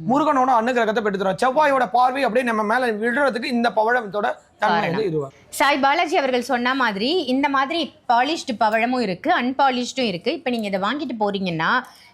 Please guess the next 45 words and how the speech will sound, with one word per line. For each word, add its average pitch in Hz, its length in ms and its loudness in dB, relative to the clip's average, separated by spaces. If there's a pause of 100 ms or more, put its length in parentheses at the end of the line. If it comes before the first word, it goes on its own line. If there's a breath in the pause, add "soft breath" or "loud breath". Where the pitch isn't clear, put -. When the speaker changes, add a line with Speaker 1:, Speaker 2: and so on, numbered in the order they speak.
Speaker 2:
இந்த 254 140 2
மாதிரி 269 260 2
மோதிரமா 339 520 2 (100)
செய்யும் 269 320 0
பொழுது 220 360 0
உள்ள 349 300 2
வந்து 254 260 -2
இப்ப 226 220 -2
ஹோல் 302 260 2
இருக்கு 208 180 -4
பாத்தீங்களா? 185 480 -4
Speaker 1:
இது 220 140 2
முத்துக்கா, 208 500 -2
இது 190 140 -4
Speaker 2:
முத்து, 226 280 0
Speaker 1:
முத்து, - 80 -
நம்ம 208 220 0
Speaker 2:
முத்து. 165 180 0
Speaker 1:
வந்து - 20 2 (120)
Speaker 2:
ஒரு 240 180 2
Speaker 1:
முத்து 226 100 0
பவழம். 208 160 0
Speaker 2:
எக்ஸாம்பிளுக்கு 277 500 -2
காமிக்கிறேன். 226 440 -2
இந்த 254 120 -4
மாதிரி 262 200 -2
ஹோல் 302 360 0
இருக்க 220 260 -2
மாதிரி 208 240 -4
வச்சுக்கோங்க. 196 440 -4 (340 loud breath)
அப்பதான் 285 420 0
அது 277 80 -2
வந்து 269 240 0
உங்க 262 140 0
மேல 262 380 0 (100)
படும். 220 340 -2
இந்த 220 220 -2
பவழத்துல 262 540 0
தண்ணி 233 300 -2
பட்டு 220 300 -2
நம்ம 196 240 -2
குளிக்கும் 233 380 -2
போது, 202 180 0
இல்ல 220 160 2 (420 loud breath)
கை 254 120 4